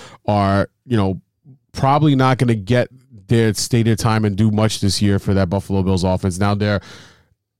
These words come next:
their offensive line is not that great. Their offensive line is actually not that great at all. And, uh, their offense in general is not that good. They got a second-year quarterback, but I just feel that that rookie is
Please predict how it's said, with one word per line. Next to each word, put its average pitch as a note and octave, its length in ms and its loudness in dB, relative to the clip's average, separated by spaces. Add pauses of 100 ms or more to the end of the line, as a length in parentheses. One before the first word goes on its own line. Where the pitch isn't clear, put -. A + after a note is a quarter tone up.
(220)
their C3 260 2
offensive D#3 460 2
line B2 200 2
is G#2+ 120 2
not G#2+ 180 2
that G2+ 160 0
great. E2+ 280 -4 (240)
Their G#2 100 -2
offensive A2+ 400 -2
line G#2+ 220 2
is F#2 80 0
actually G#2 280 0
not G2 240 -2
that G2+ 140 0
great G2 160 -2
at F#2 100 -2
all. F2 240 -2 (560)
And, C#3 540 0 (680)
uh, B2 80 2
their A#2+ 160 2
offense C#3+ 320 2
in C3+ 100 2
general C#3+ 320 2
is G#2 180 2
not G2+ 160 0
that G2 140 0
good. G2 180 0
They G2 80 0
got A2 100 0
a G#2 60 0
second-year B2 480 -2
quarterback, G#2+ 540 0
but G#2+ 100 2
I A#2 80 2
just B2+ 200 2
feel D3 140 2
that A#2+ 140 2
that B2 200 2
rookie B2 440 2
is G#2 380 -2